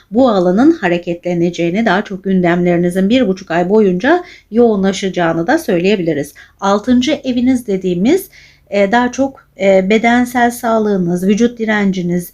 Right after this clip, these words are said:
egzersiz yapma, spor, diyet gibi ya da tedaviyle ilgili gündemlerinizin,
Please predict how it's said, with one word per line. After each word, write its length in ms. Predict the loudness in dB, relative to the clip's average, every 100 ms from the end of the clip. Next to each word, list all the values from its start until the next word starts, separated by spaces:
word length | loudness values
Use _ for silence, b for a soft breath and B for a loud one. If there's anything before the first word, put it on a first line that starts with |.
| -4
egzersiz 640 | -4 0 0 0 -4 -4
yapma, 300 | -4 -4 -8
spor, 520 | -6 -8 -2 -2 0
diyet 360 | 2 2 2 -4
gibi 200 | -10 -6
ya 120 | -2
da 100 | -2
tedaviyle 640 | -2 -4 0 -2 -2 -2 -2
ilgili 360 | -6 -6 -6
gündemlerinizin, 1040 | -2 0 0 0 0 0 0 -2 -2 -4